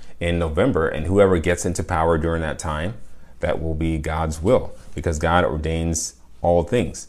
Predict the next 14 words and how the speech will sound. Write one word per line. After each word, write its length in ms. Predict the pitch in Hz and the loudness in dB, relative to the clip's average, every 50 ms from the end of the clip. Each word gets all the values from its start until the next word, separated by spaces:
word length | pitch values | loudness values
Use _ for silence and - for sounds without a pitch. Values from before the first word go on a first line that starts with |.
| - - - - - - - | -20 -20 -20 -20 -20 -18 -12
And 380 | - 78 80 78 78 80 78 73 | -8 -6 -4 -4 -4 -4 -4 -4
we 80 | 78 - | -4 -2
see 160 | - 104 98 | 0 2 2
this 200 | 85 90 82 - | 4 2 2 2
also 340 | - 107 127 - - 104 92 | 4 4 4 4 4 2 2
in 60 | 85 | 2
the 80 | 82 | 2
New 180 | 78 98 170 240 | 2 2 2 2
Testament 640 | 233 - 92 92 - - 76 80 87 - - - - | 0 0 -2 -4 -4 -4 -4 -4 -4 -6 -6 -8 -8
when 180 | 78 80 80 | -8 -6 -4
Paul 240 | 80 - 101 95 92 | 0 4 6 6 6
is 120 | 85 78 82 | 6 4 4
writing 260 | 82 82 87 85 80 | 2 2 2 2 0
about 400 | 78 76 80 78 78 - - | -2 -2 -2 -2 -2 -2 -4